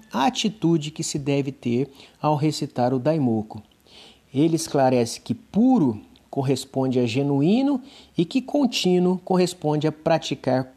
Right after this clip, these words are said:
contínua e incessantemente.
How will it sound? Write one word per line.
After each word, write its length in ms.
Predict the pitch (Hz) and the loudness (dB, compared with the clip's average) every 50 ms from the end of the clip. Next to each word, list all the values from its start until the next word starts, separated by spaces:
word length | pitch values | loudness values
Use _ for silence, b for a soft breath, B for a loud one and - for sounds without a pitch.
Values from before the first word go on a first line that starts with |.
| _ | _
contínua 920 | - - 165 156 151 143 - - - 220 247 294 294 285 285 294 294 269 B B B B B _ _ - | -4 -2 0 0 -2 -4 -6 -4 0 0 2 2 2 2 2 2 0 0 B B B B B _ _ 0
e 240 | 190 202 214 208 - - | 0 0 0 0 -2 0
incessantemente. 1300 | 175 202 220 214 220 - - 196 185 - - 185 175 170 - - 180 151 113 98 92 92 - - - | 2 2 2 2 0 -2 -2 -2 -2 -2 -2 -2 -2 -2 -2 -2 -2 -2 -2 -2 -4 -8 -12 -14 -18